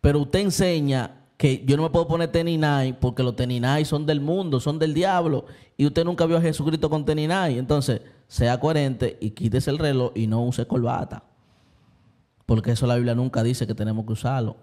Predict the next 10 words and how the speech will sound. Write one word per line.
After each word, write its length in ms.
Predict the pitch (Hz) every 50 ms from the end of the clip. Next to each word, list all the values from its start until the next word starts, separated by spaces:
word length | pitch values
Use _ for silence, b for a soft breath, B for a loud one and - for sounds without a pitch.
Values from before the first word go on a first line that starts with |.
| _ _ _ _ _ _ _ _ _ _ _ _ _ _ _ _ _ _ _ _ _ _ _ _ _ _ _
¿Entiende? 440 | _ - 143 131 113 101 - - - - - _ _ _ _ _ _ _ _ _ _ _ _ _ _ _ _ _ _ _ _ -
Entonces, 280 | 147 143 160 147 170 160
para 140 | 196 202
que 60 | 196 208
usted 180 | 165 190 180
vea 200 | 175 165 156 -
que 80 | - 160
hay 80 | 170
muchas 360 | 170 185 190 196 - 190 147 -
cosas 520 | - 165 160 156 143 - 139 120 110